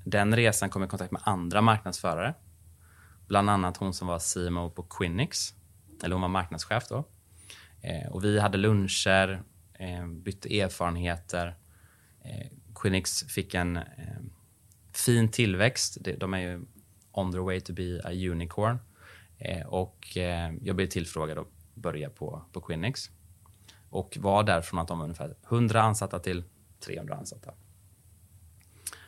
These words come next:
Och, eh, sen fick jag frågan om jag ville börja på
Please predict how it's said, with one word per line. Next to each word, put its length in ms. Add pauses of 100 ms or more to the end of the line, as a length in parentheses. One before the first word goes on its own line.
(180)
Och, 500
eh, 280
sen 240
fick 100
jag 80
frågan 420
om 200
jag 160
ville 320
börja 220
på 300